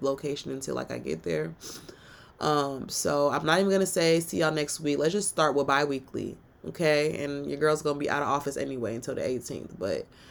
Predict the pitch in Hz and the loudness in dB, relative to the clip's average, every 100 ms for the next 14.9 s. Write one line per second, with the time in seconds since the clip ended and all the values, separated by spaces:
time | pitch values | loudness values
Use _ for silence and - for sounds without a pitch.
0 | - - - - - 139 107 73 58 50 | -20 -20 -20 -8 -2 0 0 -2 -6 -12
1 | - - _ _ - 151 - 151 151 - | -18 -20 _ _ -4 -2 0 -2 -2 -2
2 | 113 104 107 95 147 147 151 151 - 151 | -2 -2 -2 -2 -2 0 2 0 -2 -2
3 | 165 160 160 160 156 147 147 156 147 147 | 0 0 -2 -2 -2 -2 0 0 0 -2
4 | - 156 147 135 - 151 160 180 175 160 | -2 -2 -2 -2 -2 -4 2 2 4 4
5 | 160 190 160 165 147 127 139 120 131 127 | 4 2 0 0 -2 -4 -4 -6 -6 -6
6 | 120 - 117 131 151 120 113 - - 139 | -6 -4 -6 0 0 0 -4 -8 -10 -10
7 | 135 - 135 139 120 120 151 165 - - | -6 -2 -2 -2 -4 -2 -4 -8 -16 -20
8 | - _ - 143 139 - 82 82 - - | -20 _ -4 -2 -2 -4 -8 -10 -12 -16
9 | - 147 143 139 131 131 143 - - 147 | -6 -2 0 0 -4 -6 -8 -10 -8 -4
10 | 147 151 151 - - - 151 151 147 151 | -2 -2 -2 -4 -10 -14 -4 -2 0 -2
11 | - 143 139 135 143 - - _ _ _ | -4 -2 -2 -2 -4 -4 -10 _ _ _
12 | _ _ - 165 170 160 - - 151 151 | _ _ -2 0 0 -2 -2 -2 0 2
13 | 143 147 - - - - - - 156 151 | 4 2 -2 -8 -8 -12 -16 -12 -6 -4
14 | 147 - 139 127 - 139 143 - - | -4 -2 -4 -4 -6 -6 -4 -4 -6